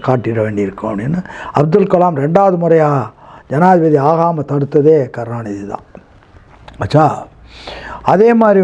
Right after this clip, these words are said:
வந்து மூப்பனார் வாஜ்பாய் போனது, மூப்பனார், ம், பிரைம் மினிஸ்டரா வர்றதை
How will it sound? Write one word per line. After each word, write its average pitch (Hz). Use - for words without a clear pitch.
வந்து 175
மூப்பனார் 214
வாஜ்பாய் 185
போனது, 160
மூப்பனார், 185
ம், 127
பிரைம் 180
மினிஸ்டரா 147
வர்றதை 139